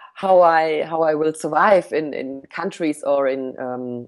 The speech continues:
circumstances, what I can't plan in advance. And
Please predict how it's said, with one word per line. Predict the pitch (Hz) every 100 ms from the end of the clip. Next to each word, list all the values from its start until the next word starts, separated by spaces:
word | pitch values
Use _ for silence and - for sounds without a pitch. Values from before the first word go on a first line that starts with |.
| _
circumstances, | - 175 165 151 - 135 139 139 - -
what | 139 143 143
I | 135
can't | - 170 165 160 -
plan | 170 190 185 143
in | 139 135
advance. | 143 - 143 135 135
And | 131 120 -